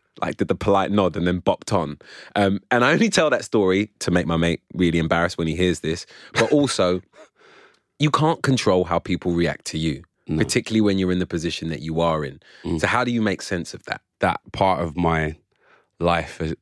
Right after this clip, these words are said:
Speaker 2: it kind of reached fever pitch, I think, when this final season of Game of Thrones came out. So I'm like,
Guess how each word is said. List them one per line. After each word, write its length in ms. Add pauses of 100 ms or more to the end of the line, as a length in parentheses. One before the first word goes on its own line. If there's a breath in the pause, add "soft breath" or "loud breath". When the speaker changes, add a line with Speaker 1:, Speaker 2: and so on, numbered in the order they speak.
(120)
Speaker 2:
it 120
kind 200
of 140
reached 220
fever 300
pitch, 280
I 40
think, 320
when 240
this 420 (140)
final 440
season 460
of 360 (340)
Game 200
of 80
Thrones 300
came 220
out. 160 (540 soft breath)
So 140
I'm 120
like, 340